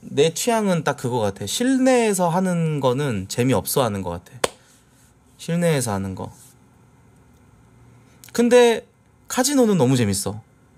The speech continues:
어. 근데 카지노는 너무 재밌더라고. 카지노에서 좀 뭔가 이렇게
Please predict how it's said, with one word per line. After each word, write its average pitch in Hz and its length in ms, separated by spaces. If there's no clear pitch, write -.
어. 92 380
근데 143 100
카지노는 247 460
너무 131 200
재밌더라고. 104 480
카지노에서 214 1900
좀 156 180
뭔가 139 300
이렇게 120 560